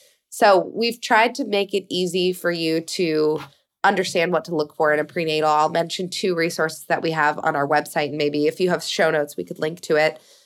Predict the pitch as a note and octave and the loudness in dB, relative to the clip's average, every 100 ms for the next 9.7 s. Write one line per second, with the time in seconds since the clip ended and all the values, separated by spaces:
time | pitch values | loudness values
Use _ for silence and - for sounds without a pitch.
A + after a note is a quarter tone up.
0 | _ - A3+ A3+ G#3 F#3 G3 F#3 E3+ - | _ 2 4 4 4 4 4 0 0 -2
1 | F3+ D3 D3 D3+ D3+ D3+ D3 D3+ C#3 C#3+ | -2 -2 -2 -2 -2 -2 -4 -2 -2 -2
2 | C#3+ C#3 D3 C#3+ C#3+ C#3+ C#3 - _ _ | -2 -2 -2 -2 0 0 -2 -10 _ _
3 | _ G3+ G3+ - G#3 G3 F3 E3+ E3 E3 | _ 0 0 -2 0 4 4 4 0 -8
4 | F3 F#3 F3+ F#3 E3 D#3 D#3 D3+ D3 D3 | -4 -4 -2 -2 0 0 0 0 -2 -2
5 | E3+ D3 D3 D#3+ D3+ D#3+ D3+ C#3+ - D3 | -2 0 0 0 2 4 2 0 -4 -4
6 | D3+ C#3 C3+ C#3+ A3+ C4 _ _ _ _ | 0 2 2 2 -2 -6 _ _ _ _
7 | _ _ - A3 G#3+ A3+ B3 G3+ F#3+ E3+ | _ _ 0 4 6 4 0 2 2 2
8 | D#3+ - F3 D#3+ D#3 D#3+ D#3+ D#3 D3+ D3+ | -2 -2 -2 2 2 2 0 0 0 -2
9 | - E3 D#3 - D3+ C#3+ | 0 -2 0 0 0 0